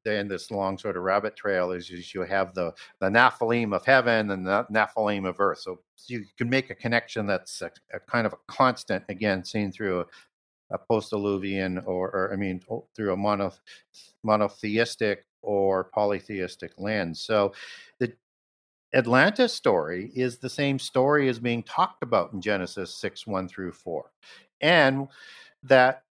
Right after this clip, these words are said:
it is in the preamble to the flood story, as the context to the flood story, and for the consequence of the earth having violence and corruption to such an extent that you're gonna have the flood.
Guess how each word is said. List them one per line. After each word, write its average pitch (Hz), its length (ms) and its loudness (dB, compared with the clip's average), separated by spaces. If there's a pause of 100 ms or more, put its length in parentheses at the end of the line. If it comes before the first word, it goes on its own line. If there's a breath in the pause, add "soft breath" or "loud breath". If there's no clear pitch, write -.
(160)
it 135 80 4
is 127 160 2
in 123 80 -2
the 117 60 0
preamble 143 600 4
to 123 160 -6
the 101 140 -2
flood 202 320 2
story, 87 640 -4
as 113 160 -2
the - 80 -8
context 160 720 0
to 113 80 -4
the 95 120 -6
flood 87 320 -4
story, 78 580 -8 (500 soft breath)
and 123 280 4
for 123 160 0
the 120 60 -2
consequence - 1040 0 (100)
of 117 540 4
the 117 180 0
earth 120 380 0 (840 soft breath)
having 120 440 4
violence 123 560 4
and 104 160 -6
corruption 117 440 -2
to 107 160 -6
such - 320 -6
an 104 100 -4
extent 117 460 -4
that 104 220 2
you're 98 140 -8
gonna 139 260 0
have 110 320 2
the 98 80 0
flood. 87 460 -2